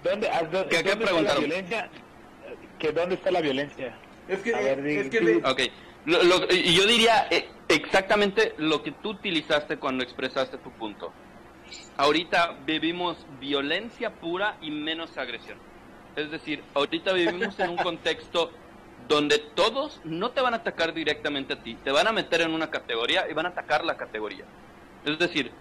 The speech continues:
Speaker 1: Uf.
Speaker 2: no van a decir, "Olalde es un pendejo porque es machista o está terriblemente estúpido lo que estás diciendo". No, van a decir, "Ah, es que tú eres un derechairo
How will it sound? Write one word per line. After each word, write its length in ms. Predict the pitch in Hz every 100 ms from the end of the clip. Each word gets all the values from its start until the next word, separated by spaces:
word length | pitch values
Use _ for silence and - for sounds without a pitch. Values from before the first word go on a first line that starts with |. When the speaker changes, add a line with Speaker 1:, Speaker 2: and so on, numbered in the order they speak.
| -
Speaker 1:
Uf. 160 | 143
Speaker 2:
no 120 | 147 170
van 160 | 185
a 40 | 180
decir, 380 | 143 156 135 113 - - -
"Olalde 800 | - 160 160 175 196 214 208 -
es 180 | 165 160
un 120 | 190
pendejo 540 | 185 202 160 156 160 185
porque 280 | - 135 151
es 100 | 156
machista 840 | 131 - 160 160 - 156 151 -
o 140 | 131 127
está 240 | - 156 - -
terriblemente 720 | 180 156 160 165 165 160 160
estúpido 460 | - 165 - 151 143
lo 100 | 131
que 80 |
estás 220 | 127 143 135
diciendo". 360 | 135 156 165
No, 240 | 156 139 -
van 120 | 156
a 40 |
decir, 300 | 156 - 123 - - - -
"Ah, 140 | 143
es 100 | 151 -
que 80 |
tú 200 | 190 208
eres 200 | 202 202
un 160 | 185 175
derechairo 760 | 170 139 - 165 214 214 208